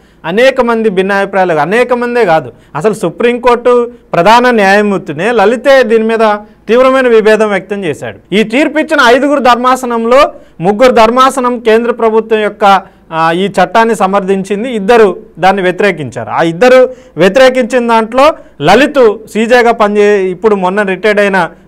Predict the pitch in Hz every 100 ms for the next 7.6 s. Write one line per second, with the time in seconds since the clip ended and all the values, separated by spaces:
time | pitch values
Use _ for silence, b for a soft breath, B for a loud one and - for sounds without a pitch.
0 | 147 170 202 240 220 190 185 165 - 180
1 | 190 190 180 170 180 180 185 185 180 180
2 | 175 - 190 214 226 B 156 175 220 226
3 | 208 202 185 202 180 175 180 170 151 151
4 | 156 165 123 113 98 - 160 262 269 302
5 | 302 285 254 214 254 233 233 262 277 269
6 | 269 240 220 226 202 214 285 269 214 208
7 | 196 196 202 196 202 185